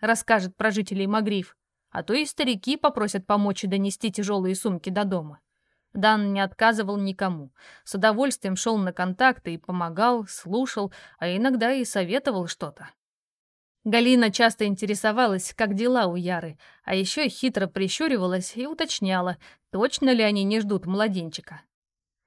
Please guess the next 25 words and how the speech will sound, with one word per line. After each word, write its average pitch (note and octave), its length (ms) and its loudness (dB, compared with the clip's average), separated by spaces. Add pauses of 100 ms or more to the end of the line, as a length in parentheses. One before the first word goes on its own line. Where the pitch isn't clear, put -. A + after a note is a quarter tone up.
(100)
Жители C#4 380 2
деревни B3 440 4
были A3+ 320 2
беззлобными, G#3 840 -2 (260)
будто A#3 340 4
отказавшись G#3+ 680 0
от G3+ 100 -4
части - 320 0
технического G#3 720 -2
развития, G3+ 580 -2 (200)
они B3+ 300 4
скинули A#3 540 0
лишнюю G3+ 500 0
пыль G3 300 -2
города, G#3 540 2 (240)
избавились B3 640 2
от A3+ 100 -2
суеты A3+ 560 -2
и C4 300 0
выделили A#3 640 2
для G3 160 -2
себя A3+ 320 0
все - 180 -4
самое A#3 420 0
важное. F3+ 480 -4